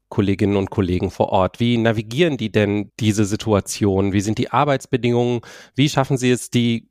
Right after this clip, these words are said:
Komplexität dessen, was Sie wahrnehmen vor Ort, zu kondensieren, so dass es dann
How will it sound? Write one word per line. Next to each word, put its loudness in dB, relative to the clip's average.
Komplexität 0
dessen, 2
was 0
Sie 0
wahrnehmen 0
vor -2
Ort, -2
zu 0
kondensieren, 0
so -4
dass -2
es -8
dann 0